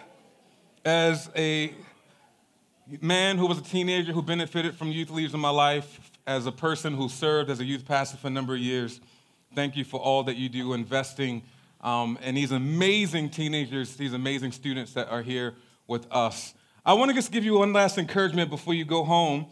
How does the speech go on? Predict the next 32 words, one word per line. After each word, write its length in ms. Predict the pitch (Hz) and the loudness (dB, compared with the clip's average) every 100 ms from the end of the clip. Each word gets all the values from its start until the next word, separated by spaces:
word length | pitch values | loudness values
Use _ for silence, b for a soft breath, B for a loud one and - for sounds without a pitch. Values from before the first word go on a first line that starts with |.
| B B - | B B 0
Um, 400 | 143 147 147 147 | 4 4 4 -2
and 120 | 147 | -2
because 320 | 139 - 175 | -2 0 0
you're 100 | 170 | 0
ready 160 | 160 147 | 0 0
to 80 | 143 | -2
go, 60 | 147 | -4
look 160 | 180 | -2
at 40 | 143 | -2
him, 40 | |
he's 80 | 160 | -2
getting 200 | 151 107 | -4 -4
comfortable. 600 | - 139 135 135 139 135 - | -6 -6 -6 -6 -6 -6 -2
That's, 200 | 180 139 | -4 -2
he's 200 | 170 165 | -4 -4
getting 180 | 156 | -2
ready 140 | 139 135 | -2 -2
to 100 | 131 | -4
take 60 | |
a 100 | 107 | -6
nap. 360 | 104 127 135 135 | -4 -2 -2 -2
I'm 80 | 143 | -2
gonna 140 | 131 | -4
take 180 | 143 160 | -4 -4
about 280 | 135 120 110 | 0 -2 -2
fifteen 520 | - 160 156 165 147 | -6 -6 -6 -6 -4
minutes. 240 | 147 147 147 | -2 -4 -4
Can 120 | 151 | -4
I 20 | |
do 120 | 151 | -4
fifteen 400 | 147 160 156 156 | -6 -8 -6 -6
minutes? 360 | 160 170 170 | -4 -6 -10